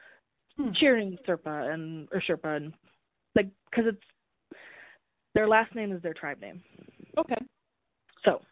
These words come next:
Speaker 2: um, it, that gets a little confusing once you're out in the global world, but it, it worked for them in their little small villages.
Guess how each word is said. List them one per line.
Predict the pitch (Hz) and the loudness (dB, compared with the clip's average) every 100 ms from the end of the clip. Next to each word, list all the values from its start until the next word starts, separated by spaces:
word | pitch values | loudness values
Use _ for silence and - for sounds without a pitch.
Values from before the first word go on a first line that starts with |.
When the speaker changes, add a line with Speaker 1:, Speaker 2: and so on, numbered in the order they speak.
| _ _ _ - - - - - - 208 | _ _ _ -16 -16 -14 -18 -18 0 4
Speaker 2:
um, | 196 185 180 | 6 6 4
it, | 226 208 | 2 2
that | 220 196 | 2 2
gets | 190 180 | 0 -6
a | |
little | 185 170 | -6 -6
confusing | 170 175 214 180 170 | -8 -6 -6 -4 -6
once | 170 160 - _ _ | -6 -8 -12 _ _
you're | 175 165 175 | -8 -2 0
out | 165 135 | 0 -2
in | 170 | -6
the | 160 165 185 - | -6 -8 -14 0
global | 175 165 165 | 2 2 2
world, | 170 165 160 - | 2 2 0 2
but | 170 | 0
it, | - | 2
it | 208 | 2
worked | 190 208 202 | 4 4 4
for | 190 | 2
them | 175 165 165 | 0 -2 -4
in | 160 165 | -6 -4
their | 160 | -4
little | 160 165 156 | -4 -6 -8
small | 165 160 | -6 -2
villages. | 165 170 165 | 0 -2 -2